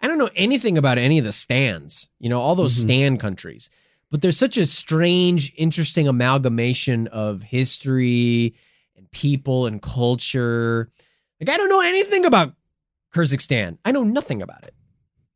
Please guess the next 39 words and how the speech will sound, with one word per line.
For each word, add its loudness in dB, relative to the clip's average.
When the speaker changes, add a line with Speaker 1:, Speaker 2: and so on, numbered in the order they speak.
Speaker 1:
Turkmenistan. 2
What 4
are 4
they 2
Speaker 2:
You 2
Speaker 1:
called? 8
Speaker 2:
don't 6
even 4
know 6
their 6
names. 6
Speaker 1:
I 6
don't 6
even 6
know 6
the 6
fucking 4
names. 2
Speaker 2:
You 8
mean 4
Kyrgyzstan? 6
Speaker 1:
Kyrgyzstan. 2
Speaker 2:
And 2
Turkmenistan? 6
Speaker 1:
Turkmenistan. 4
Speaker 2:
Or 6
Tajikistan? 4
Speaker 1:
Or 4
Tajikistan 2
or 2
Azerbaijan 4
or 2
any 0
of 0
these 2
fucking 2
Speaker 2:
Uzbekistan? 4
Speaker 1:
Or 2
Uzbekistan. 2